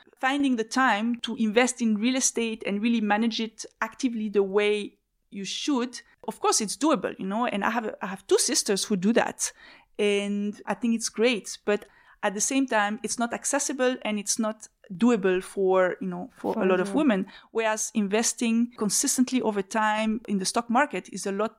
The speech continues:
Speaker 1: less time consuming and also gives very good results over the long term.
Speaker 2: So what would be the three advices, maybe three to five points that you would, just if we can recap just a bit?
Speaker 1: Mm-hmm.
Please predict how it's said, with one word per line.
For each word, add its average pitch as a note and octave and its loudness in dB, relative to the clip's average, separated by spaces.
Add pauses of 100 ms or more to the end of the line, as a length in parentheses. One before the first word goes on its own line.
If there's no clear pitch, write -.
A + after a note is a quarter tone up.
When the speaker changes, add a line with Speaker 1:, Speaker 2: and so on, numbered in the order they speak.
Speaker 1:
less A3 0
time G#3+ 2
consuming G3+ 0 (360)
and G3 -2
also G#3+ 0
gives G3 -6
very G3+ -2 (120)
good A3 2
results F#3+ 2
over G3 2
the F3+ 4
long E3+ 0
term. - -8 (320)
Speaker 2:
So C4 4
what C4+ 2
would A3+ 0
be B3 8
the G#3 4
three B3 2
advices, F#3+ 0
maybe G#3 4
three A#3+ 4
to A3+ 2
five G#3 4
points G3 0
that G3+ -2
you G3+ -2
would, G3 -2 (420)
just G#3+ 0
if A3+ 4
we A3 6
can G#3 2
recap G3+ 4
just G3+ -2
a G#3 0
bit? G3 -2
Speaker 1:
Mm-hmm. G#3+ -4